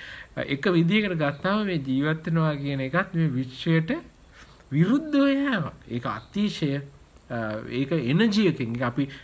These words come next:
අපි ඒ විදිහට එන්ට්‍රොපි එක අඩු කරන්න සෑම විටම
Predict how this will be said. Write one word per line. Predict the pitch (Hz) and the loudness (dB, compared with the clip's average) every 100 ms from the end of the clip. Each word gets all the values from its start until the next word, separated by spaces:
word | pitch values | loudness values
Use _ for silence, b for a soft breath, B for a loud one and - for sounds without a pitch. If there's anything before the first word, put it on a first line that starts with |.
| B | B
අපි | 127 147 | -2 0
ඒ | 139 147 | 0 2
විදිහට | 190 175 180 | 2 2 2
එන්ට්‍රොපි | 170 165 175 170 | 2 2 2 0
එක | 160 | 0
අඩු | 139 165 | 2 0
කරන්න | 190 170 143 139 | 2 2 2 -2
සෑම | 127 135 147 165 | -2 0 2 2
විටම | 147 131 139 | 0 -2 -2